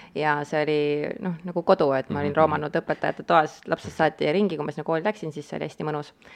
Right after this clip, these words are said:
Speaker 1: Ja, mm, ma arvan, et ma kuulusin võib-olla siis, kui niimoodi grupeeringutesse läks, siis sporditiimi. Ma tegin kergejõustikku ja loomulikult vanaema õpetas, kuidas tuleb käed käima panna ja kuidas joosta. Ma käisin kergejõustikus ja,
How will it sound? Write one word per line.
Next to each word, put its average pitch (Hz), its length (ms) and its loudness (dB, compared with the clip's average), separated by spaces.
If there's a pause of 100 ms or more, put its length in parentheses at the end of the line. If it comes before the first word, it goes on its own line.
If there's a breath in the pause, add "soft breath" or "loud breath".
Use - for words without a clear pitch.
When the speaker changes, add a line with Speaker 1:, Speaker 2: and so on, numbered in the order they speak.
(440 loud breath)
Speaker 1:
Ja, 156 240 2 (240)
mm, 151 300 -6 (640)
ma 175 160 2
arvan, 208 240 6
et 180 80 -2
ma 180 240 4
kuulusin 185 480 2
võib-olla 165 360 2
siis, 165 200 -10
kui 160 160 -2
niimoodi 156 440 0
grupeeringutesse 190 840 6
läks, 151 240 -2
siis 156 200 -2
sporditiimi. 156 640 2 (320)
Ma - 80 -12
tegin 151 440 -6
kergejõustikku 185 600 -2 (680 soft breath)
ja - 60 -6
loomulikult 175 440 -4
vanaema 147 400 2 (400)
õpetas, 175 360 0
kuidas 180 280 2
tuleb 165 320 10
käed 165 240 8
käima 196 240 6
panna 185 320 4
ja 160 40 0
kuidas 156 220 0
joosta. 196 300 2
Ma 175 80 -4
käisin 160 160 -4
kergejõustikus 165 720 -2
ja, 160 160 2